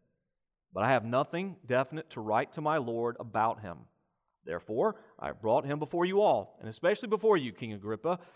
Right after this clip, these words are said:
so that after we have examined him, I may have something to write.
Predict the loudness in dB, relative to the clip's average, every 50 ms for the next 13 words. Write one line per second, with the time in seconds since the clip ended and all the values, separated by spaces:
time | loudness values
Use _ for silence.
0 | _ _ -12 -2 0 2 4 6 6 6 6 6 6 4 4 4 0 -2 2 2
1 | 2 2 2 -4 -2 -2 0 0 2 0 -2 -4 -6 -4 -4 -4 -4 -4 -6 -8
2 | -10 -8 -4 -2 -2 -2 -2 -4 -2 -4 -4 -2 -4 -12 -12 -10 -8 -4 -2 -2
3 | -2 -2 -6